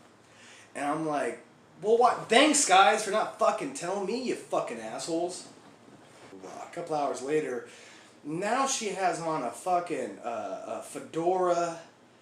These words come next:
and a fucking cane, and she's doing tippity-tap-dat dances like she's fucking, uh, Uh, who's that fucking gay guy who's always dancing and shit? Uh, uh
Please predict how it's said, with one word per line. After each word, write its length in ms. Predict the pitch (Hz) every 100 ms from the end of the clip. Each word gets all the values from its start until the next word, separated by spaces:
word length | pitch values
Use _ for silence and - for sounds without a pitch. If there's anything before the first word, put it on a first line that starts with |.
| _ - - _
and 400 | - 123 117 113
a 60 | -
fucking 500 | - 170 156 127 110
cane, 560 | - 175 156 156 151 147
and 120 | 120
she's 260 | - 147 127
doing 300 | 156 143 123
tippity-tap-dat 840 | - - 196 214 202 - 151 -
dances 540 | 147 151 123 - 113 -
like 140 | 120
she's 280 | - 143 139
fucking, 400 | 160 - 143 139
uh, 360 | 131 123 120 113 - - - - - - - - - - - -
Uh, 220 | - -
who's 220 | 202 254
that 220 | 277 254
fucking 380 | - 254 233 233
gay 220 | 220 220
guy 380 | 202 220 220 220
who's 180 | 196 190
always 280 | 208 202 -
dancing 420 | 180 202 202 202
and 80 | 190
shit? 340 | - 202 180 135
Uh, 40 |
uh 340 | 160 170 165